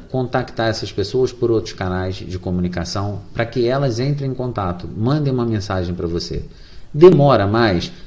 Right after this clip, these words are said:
mas vocês vão construir uma rede sólida, sem ser invasivo,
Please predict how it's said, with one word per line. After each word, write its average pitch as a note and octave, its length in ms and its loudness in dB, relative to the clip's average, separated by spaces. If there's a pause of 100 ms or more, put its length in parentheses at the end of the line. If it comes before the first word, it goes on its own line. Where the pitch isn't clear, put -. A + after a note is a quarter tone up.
(120)
mas D#3+ 200 4
vocês D#3+ 280 4
vão D3 180 4
construir D3 320 2
uma C#3 120 2
rede B2+ 240 2
sólida, F#2 460 2
sem C#3+ 300 4
ser C3+ 180 0
invasivo, A2+ 680 0